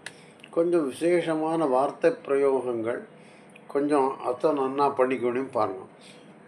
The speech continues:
"வியம்புடை விடை இனம் உடைதர மடமகள் மிடைதட வரை அகலம் அது உடையவர். குயமிடைத்தடவரை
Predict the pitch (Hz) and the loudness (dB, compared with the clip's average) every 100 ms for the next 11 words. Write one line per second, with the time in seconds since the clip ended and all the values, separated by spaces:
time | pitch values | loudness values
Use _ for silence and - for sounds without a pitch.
0 | 113 127 151 165 160 139 151 147 151 139 | -6 0 2 2 0 0 2 4 4 2
1 | 123 147 135 147 135 123 127 127 143 143 | 0 4 6 6 4 2 2 2 2 0
2 | 117 - - - - - - - - - | -4 -10 -16 -20 -20 -20 -20 -20 -20 -20
3 | - 117 131 151 165 143 151 151 151 151 | -8 -2 4 4 4 4 6 6 6 4
4 | 131 143 147 143 131 120 139 151 139 117 | 2 2 6 6 6 2 2 2 0 -2
5 | 110 - - - - - - - - - | -6 -12 -18 -20 -20 -20 -20 -20 -20 -20
6 | - - - 113 123 127 156 165 165 147 | -20 -20 -12 -4 0 4 4 4 2 2
7 | 147 151 151 139 143 123 123 123 123 113 | 4 6 6 4 4 4 6 4 2 0
8 | 147 143 147 147 147 160 - - - - | 0 2 2 0 -2 -6 -10 -20 -20 -20
9 | - - - - - 117 120 123 123 123 | -20 -20 -20 -20 -4 -2 0 0 -2 0
10 | 151 151 151 151 151 151 151 139 107 - | 2 4 4 2 2 0 0 -2 -6 -14
11 | - - - - - - - - - - | -16 -20 -20 -20 -20 -20 -20 -20 -20 -20
12 | - - - - 127 127 160 156 151 147 | -20 -20 -20 -12 -4 2 2 4 2 2
13 | 151 143 - 151 147 143 151 143 123 127 | 2 0 -2 2 4 4 4 2 2 2
14 | 127 | -2